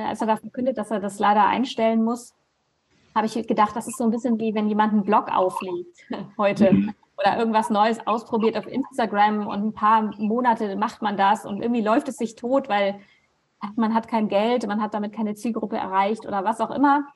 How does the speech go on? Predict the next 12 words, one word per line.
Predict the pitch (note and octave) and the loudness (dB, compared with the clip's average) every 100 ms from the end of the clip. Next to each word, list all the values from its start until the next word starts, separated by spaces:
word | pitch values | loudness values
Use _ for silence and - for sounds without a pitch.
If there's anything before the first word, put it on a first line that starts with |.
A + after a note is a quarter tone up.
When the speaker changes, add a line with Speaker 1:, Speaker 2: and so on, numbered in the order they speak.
| - | -6
Speaker 1:
Ja, | A#3 A#3+ | 0 2
dann | A3 | 2
wird's | A#3 B3+ | -2 -2
halt | A3+ | -2
wieder | A3 G#3+ | -2 -6
beerdigt. | G3+ - G3 F#3+ E3 | -4 -2 0 -2 -6
Und, | - F#3 | -10 -10
aber | F#3 G#3 | -2 -2
ge-, | G3+ A3 | 0 -4
dieser | A3+ A#3+ B3+ | -4 -2 -2
Experimentcharakter, | A#3 - - A#3 A3+ B3+ C4 G#3 E3 D#3+ - E3 E3+ _ - - _ | -4 -6 -6 -2 0 0 -2 -6 -4 -6 -4 -6 -6 _ -12 -12 _
Speaker 2:
Mhm. | G#3 G#3 F#3+ G#3 | 2 4 4 -2